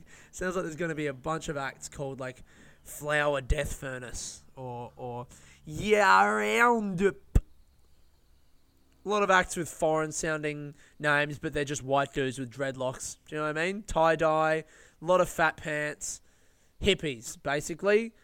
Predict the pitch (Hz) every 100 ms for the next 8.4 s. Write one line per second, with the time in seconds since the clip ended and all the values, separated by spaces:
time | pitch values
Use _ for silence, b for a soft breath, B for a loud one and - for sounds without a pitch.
0 | b 175 175 - 175 180 196 175 160 156
1 | 156 143 139 139 - - 151 139 143 143
2 | 127 120 - - - 117 - 120 110 -
3 | - - 135 131 127 123 120 - b b
4 | b - 240 254 208 180 175 170 151 -
5 | 147 143 143 139 135 - 127 123 185 214
6 | 185 220 311 - _ - 180 185 190 196
7 | 185 - - 185 208 196 - 143 151 -
8 | 180 165 147 131